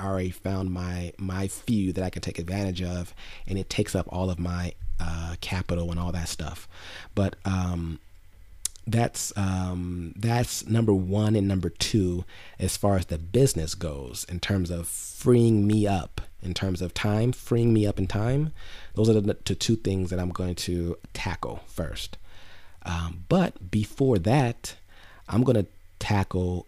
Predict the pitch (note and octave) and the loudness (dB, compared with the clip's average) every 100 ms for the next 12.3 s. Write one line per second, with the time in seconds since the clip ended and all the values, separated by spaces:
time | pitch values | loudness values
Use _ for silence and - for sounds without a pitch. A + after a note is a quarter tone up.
0 | - F2+ E2+ D#2+ D#2 D2+ D2 C#2 - - | -8 -4 -4 -4 -8 -10 -10 -12 -18 -20
1 | - - - _ _ - - - - - | -20 -20 -20 _ _ -20 -20 -20 -20 -20
2 | - G#2 F#2+ E2 - F3+ - E2 D2 A#1 | -6 -2 -2 0 2 2 4 0 0 -8
3 | - - - - - - - - - - | -12 -14 -16 -18 -20 -18 -16 -16 -16 -16
4 | - - - F#2+ E2+ B2+ - D#2+ D2+ D2+ | -18 -16 -4 -2 2 2 2 -2 -2 -6
5 | E2+ - A#2 C3+ B2 - - - B2 A2+ | -8 -2 4 4 4 0 -8 0 4 4
6 | - - - G2 - - - - - - | 0 -6 -2 -2 -2 -6 -8 -14 -18 -14
7 | - F#2+ G2 F2+ - - A2+ F#2 F2 F2 | -2 0 2 0 0 2 4 2 0 -4
8 | - F#2+ F2 F2 F2+ - A2 F2+ F2+ - | -4 -2 -2 -2 -4 0 0 0 -2 -8
9 | - - - - - - F2+ D#2+ - - | -16 -18 -20 -20 -10 0 0 0 0 2
10 | A#2+ E2 D#2 D#2 D#2+ - - - - - | 2 0 -2 -4 -6 -10 -16 -18 -10 2
11 | B2 A#2 A2+ B2+ - F2+ F2 E2+ G2 F2+ | 4 4 4 2 2 0 0 0 0 0
12 | E2+ - - | -2 -6 -12